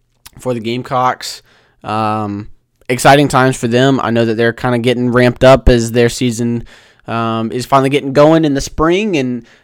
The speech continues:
um, I'm sure they'll move outside eventually. I'm not necessarily sure the difference between indoor track and field and outdoor track and field, and if that's, like,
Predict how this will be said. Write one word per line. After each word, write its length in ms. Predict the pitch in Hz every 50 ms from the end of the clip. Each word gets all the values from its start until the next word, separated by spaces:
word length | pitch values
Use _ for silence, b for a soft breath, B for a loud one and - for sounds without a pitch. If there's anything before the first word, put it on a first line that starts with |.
| b b -
um, 300 | - 120 120 117 117 -
I'm 100 | 151 165
sure 220 | - - 202 190
they'll 120 | 170 165 151
move 220 | 147 151 151 131
outside 460 | 135 131 135 131 - - 127 135 139
eventually. 340 | 135 139 139 135 - 135 -
I'm 140 | - 127 147
not 140 | 165 143 123
necessarily 360 | 131 135 - - 135 127 117
sure 380 | 113 - - 117 120 123 127
the 100 | 117 113
difference 320 | 107 113 117 117 127 117 117
between 300 | - 110 117 117 110 -
indoor 260 | - 110 117 120 117
track 160 | - 120 117
and 100 | 117 120
field 180 | 113 120 117 110
and 40 | 73
outdoor 300 | - 110 113 123 120 120
track 180 | 135 123 123
and 100 | 135 127
field, 380 | - 131 127 127 127 120 113 -
and 260 | 87 101 101 104 95
if 140 | 104 - -
that's, 400 | 107 107 104 101 - - - -
like, 340 | 110 107 101 - - -